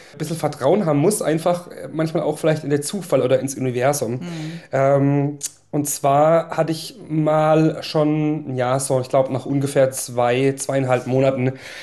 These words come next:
Speaker 1: äh, so einen leichten Durchhänger auf der Reise. Und das war, nachdem ich dann oben in Tak Toyak Tak war und in Prudhoe Bay, äh, weil ich da halt sehr viel Gravel auch gefahren bin. Und wie gesagt, das Fahrwerk ist wirklich grauenhaft schlecht.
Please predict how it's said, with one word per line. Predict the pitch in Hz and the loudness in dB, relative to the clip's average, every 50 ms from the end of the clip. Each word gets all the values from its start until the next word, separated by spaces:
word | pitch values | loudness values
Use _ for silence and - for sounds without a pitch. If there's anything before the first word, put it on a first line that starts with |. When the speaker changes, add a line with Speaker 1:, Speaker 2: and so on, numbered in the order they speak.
| - - - | -18 -10 -4
Speaker 1:
äh, | 127 123 120 | 0 0 0
so | 113 - 156 | 2 2 4
einen | 139 | 4
leichten | 131 131 135 135 - 147 143 | 4 4 2 2 0 0 2
Durchhänger | 139 151 151 147 - 120 117 113 | 2 2 2 2 0 2 2 2
auf | 110 107 - | 2 0 0
der | - 117 107 | -2 0 2
Reise. | 110 107 113 110 135 165 - - - - - 127 - | 2 2 2 0 0 -2 -4 -6 -14 -14 -14 -14 -10
Und | - 127 123 | -8 -6 -4
das | 131 - - 123 | -4 -4 -2 0
war, | 117 117 123 131 135 139 | 2 4 4 4 4 4
nachdem | 139 131 135 - - 135 135 | 4 2 0 0 0 0 0
ich | 135 131 | 0 2
dann | - 131 127 | 2 0 2
oben | - 135 139 139 147 147 | 2 2 2 2 2 2
in | 139 135 | 0 0
Tak | - - 143 - - | 0 -4 -4 -4 -2
Toyak | - 135 131 123 - | 0 2 2 2 0
Tak | - - 139 139 - | -2 -4 -6 -4 0
war | 147 151 151 151 151 156 147 - | 2 4 4 6 6 4 4 2
und | 135 131 131 127 - | 0 0 -2 -2 -2
in | 127 120 | -6 -6
Prudhoe | - - 151 147 147 - 135 | -2 0 0 0 2 2 0
Bay, | 131 - 123 131 143 165 165 165 - - - - - - - - - - - _ | 2 2 2 4 4 2 2 0 -6 -14 -20 -20 -20 -20 -20 -20 -20 -20 -16 _
äh, | - 123 123 120 120 120 120 120 | -2 0 2 2 2 2 2 0
weil | 120 123 131 | -2 -2 -2
ich | 127 - | -2 -6
da | - - | -6 -4
halt | 123 123 120 - | -4 -4 -2 0
sehr | - 143 147 | 0 0 2
viel | 165 160 | 0 -2
Gravel | 160 - 135 135 135 139 | 2 2 4 4 4 4
auch | 120 135 131 135 | 4 4 2 2
gefahren | - 131 - 135 131 131 135 | -2 -4 0 2 2 4 4
bin. | 135 135 | 4 2
Und | 123 127 127 | 2 0 -2
wie | 139 | -2
gesagt, | 131 131 - 135 127 127 - | -2 -2 0 0 -2 -2 -2
das | 123 - | -6 -8
Fahrwerk | - - 120 123 123 127 120 - | -4 -2 0 2 2 0 -2 -2
ist | 127 - - | -8 -10 -10
wirklich | 131 127 - - - - | -10 -10 -10 -12 -16 -14
grauenhaft | - - - - - 120 131 135 131 127 123 123 123 123 120 - - 117 - - - - | -12 -12 -12 -4 0 2 2 2 2 2 0 0 0 -2 -4 -6 -8 -8 -8 -8 -14 -14
schlecht. | - - - 117 123 127 - - - - | -12 -8 -4 -4 -4 -4 -6 -10 -14 -16